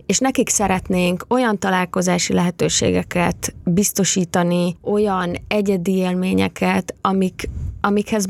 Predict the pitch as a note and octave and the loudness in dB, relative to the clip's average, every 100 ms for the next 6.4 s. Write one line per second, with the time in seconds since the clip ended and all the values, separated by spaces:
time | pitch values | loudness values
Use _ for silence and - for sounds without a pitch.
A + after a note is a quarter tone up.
0 | G#3+ G3 C4+ A3+ F#3+ F3 G3 F#3+ - F3+ | -2 0 2 0 0 0 0 0 0 0
1 | E3+ F3+ - - - - - - - - | 0 0 0 -2 0 -2 -2 0 2 2
2 | F2+ - - - - - G#3 B3 C4 G3+ | 0 -2 -2 -2 -2 -2 0 2 0 0
3 | G3+ F#3+ B3 - G3+ A3+ A3+ G#3 F#3 - | -2 -2 0 0 0 0 0 0 -2 0
4 | G#3 - G3 F#3 G#3+ A#3+ G#3 F#3+ F#3 F3 | 0 0 -2 0 0 0 0 0 2 0
5 | F#3 G3 A#3 F#3 - - G#3+ G#3 F3+ E3 | 0 0 0 -4 -4 0 2 2 -2 -2
6 | F3+ F3 G3+ B3+ | 0 0 0 -2